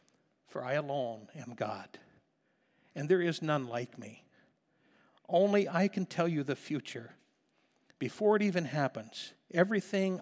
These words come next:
I plan will come to pass for whatever I do and for whatever I wish.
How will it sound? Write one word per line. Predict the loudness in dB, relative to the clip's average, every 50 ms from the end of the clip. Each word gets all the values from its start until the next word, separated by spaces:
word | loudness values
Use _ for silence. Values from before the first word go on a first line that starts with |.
| -6
I | -2 2 4 4 4 4
plan | 0 -6 -6 -4 -2 -2 -2 -6 -8 -6 -6
will | -6 -6
come | -4 -6 -6 -6 -6
to | -8
pass | -6 -2 0 0 0 -2 -4 -8 -14
for | -16 -12 -10 -10 -6
whatever | -4 -4 -2 -2 -2 -4 -4 -6 -6 -6 -4
I | -4 -4 -4
do | -4 -4 -6 -6 -6 -8 -14 -18 _ _ _ _ _ _ _ _ _ _ _ _ _ _ _
and | -12 -12
for | -8 -6
whatever | -6 -6 -6 -6 -8 -10 -10
I | -10
wish. | -12 -12 -14 -16 -14 -14 -16 -16 -18